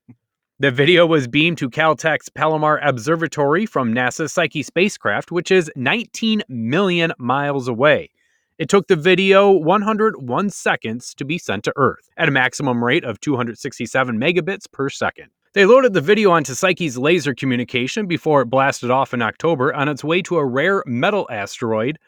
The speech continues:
named Psyche sixteen. The video test was faster than most broadband internet connections on Earth. The test was done to try and speed up communication between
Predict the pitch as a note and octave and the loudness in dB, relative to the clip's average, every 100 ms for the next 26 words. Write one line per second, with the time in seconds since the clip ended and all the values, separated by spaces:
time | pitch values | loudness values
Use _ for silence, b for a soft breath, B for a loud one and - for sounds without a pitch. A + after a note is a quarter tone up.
0 | _ C#3+ D3+ F3+ - - C3 D#3 F#3 - | _ -2 0 -2 -6 -4 -4 -4 -8 -8
1 | C#3+ - - D3+ F2 - _ - D3 A3 | -10 -10 -6 -6 -6 -12 _ -6 -2 0
2 | C4+ G#3+ A3+ A3+ F3+ - F3+ F#3 A3 A3 | 0 2 0 0 -4 -4 0 0 0 0
3 | E3+ D#3+ D#3+ B2+ A2+ B2+ E3 F3+ C#3 C#3 | 2 2 0 -2 -2 0 2 2 0 0
4 | C3+ C#3 B2 B2 - B2+ B2+ - A#2 A#2 | -2 -2 -2 -2 -4 -6 -6 -6 -8 -6
5 | B2 G#2+ - F3 C3 F#3 - C#3+ B2+ F#3 | -6 -6 0 2 2 0 -4 -6 -2 0
6 | G#3+ G3 F#3 D3+ C3+ D3+ F#3 D#3 - F3 | -2 -2 -2 -2 0 0 0 -4 0 0
7 | E3+ C3 - A3 G#3+ - F#3 F3+ D3+ F#3 | 0 -4 -4 -2 -2 -4 -4 -4 0 2
8 | F#3+ E3+ D3+ D3 E3 D3+ | 2 0 -4 -4 -4 -4